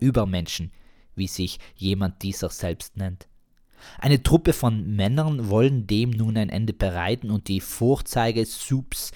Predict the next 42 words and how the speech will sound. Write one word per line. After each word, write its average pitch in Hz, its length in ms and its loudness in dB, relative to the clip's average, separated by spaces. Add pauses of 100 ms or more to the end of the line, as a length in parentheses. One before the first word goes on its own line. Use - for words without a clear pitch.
(280)
die 90 220 -4
Seven, 101 540 -2
vernichten. 87 640 -8 (760)
Gute 117 260 -2
Dialoge, 113 640 4
viel 120 280 -2
Blut 123 460 0
und 110 280 -2 (260)
noch 104 200 -2
nicht - 240 -6
die 113 60 -10
große 110 320 0
Spannung, 143 420 0
aber 113 240 6
eine 113 160 4
Serie, 147 480 4
die 120 120 2
es 107 220 -2
wirklich - 500 0
in 165 120 -2
sich - 280 -8
hat. - 220 -8 (360)
Also - 300 0
oft - 340 4
hat 123 220 0 (120)
jemand 127 480 2
jemand 120 540 2
in 147 240 4
sich, - 540 -6 (240)
weil 98 240 0
mit 104 160 -4
Sexszene 98 720 0
nicht - 200 -4
zurückgehalten 95 720 -4
wird, - 220 -6
aber 95 220 0
darauf 92 420 2
möchte 101 320 -2
ich - 140 -6
heute 92 200 -4
nicht 87 200 -8
hinaus. 92 440 -8